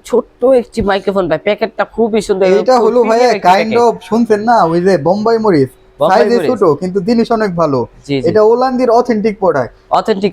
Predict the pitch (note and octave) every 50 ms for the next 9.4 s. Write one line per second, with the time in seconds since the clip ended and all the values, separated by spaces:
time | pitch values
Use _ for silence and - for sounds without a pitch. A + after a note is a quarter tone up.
0 | D#3+ E3+ F3+ F3+ G3 A3+ A#3 - G#3+ A#3 A#3+ A#3+ A#3 A#3+ A#3+ A3 A#3 A#3 A3 B3+
1 | C4+ D4 B3 G#3+ G#3+ A3+ A3+ A3 - - B3 C4 C#4 C4+ B3 - G3+ G#3 A3 G#3+
2 | A3 - A#3 G#3+ G#3 G#3+ A3 G3+ F3+ F3 F3 - - F3 D3+ C3 A#2+ B2+ E3 F#3
3 | G3+ G3+ G3+ G#3+ G#3+ - G3 F#3+ F#3+ - G3+ - - A3 G3+ F3+ D#3+ D#3+ F3 E3
4 | D#3+ D3+ C3+ B2+ - F#3+ D#3+ F3 E3 C#3 B2 E3 E3 E3 E3 D#3+ - E3+ E3 E3
5 | E3+ D#3+ D#3 E3 E3 - F#3 G#3 C4+ - - _ - _ _ _ D3+ E3 G#3+ A3
6 | G3+ G3 G3+ G#3+ A3+ A#3+ B3+ B3+ B3+ A#3+ B3+ B3+ A#3+ A3+ G#3 A#3+ B3+ C4 C4+ C4+
7 | B3+ A#3+ A#3+ C4+ D4 G#4+ - _ _ _ _ _ - - D#3+ D#3 F3+ G3+ A#3 G#3+
8 | A3+ A3+ A3+ A3+ B3 B3+ A#3+ - - A3+ G#3+ F#3+ C#3+ B2 A2 A2 - _ _ _
9 | _ - D3 D#3 - D#3+ F#3 F#3+